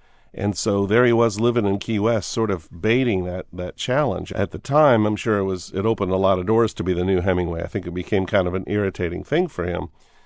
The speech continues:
But, you know, there he was, kind of on Papa's turf, there to, to face off and, and sort of prove his literary chops. And, of course, he went on beyond being the new Hemingway and just became Tom McGuane, which is, in my view, at least a great American institution in,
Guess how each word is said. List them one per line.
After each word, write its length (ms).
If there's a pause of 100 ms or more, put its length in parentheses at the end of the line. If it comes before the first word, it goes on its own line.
(240)
But, 280
you 120
know, 80
there 200
he 80
was, 300
kind 200
of 260
on 200
Papa's 440
turf, 400
there 200
to, 240
to 120
face 320
off 300
and, 260
and 160
sort 160
of 60
prove 220
his 160
literary 400
chops. 400
And, 80
of 60
course, 260
he 80
went 200
on 200
beyond 560 (460)
being 220
the 60
new 160
Hemingway 480
and 100
just 200
became 320
Tom 280
McGuane, 440
which 180
is, 220 (380)
in 100
my 200
view, 220
at 60
least 260
a 60 (100)
great 180
American 420
institution 680
in, 220